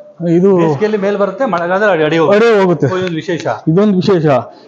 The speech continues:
Speaker 2: ಇನ್ನೊಂದು ವಿಶೇಷ ಏನು ಅಂದ್ರೆ, ಗಂಗಾಧರೇಶ್ವರಿಗೆ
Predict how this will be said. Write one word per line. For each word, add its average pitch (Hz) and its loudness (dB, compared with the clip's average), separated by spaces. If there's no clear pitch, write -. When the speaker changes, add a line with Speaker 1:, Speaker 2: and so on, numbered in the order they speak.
Speaker 2:
ಇನ್ನೊಂದು 226 2
ವಿಶೇಷ 220 0
ಏನು 214 0
ಅಂದ್ರೆ, 208 0
ಗಂಗಾಧರೇಶ್ವರಿಗೆ 202 0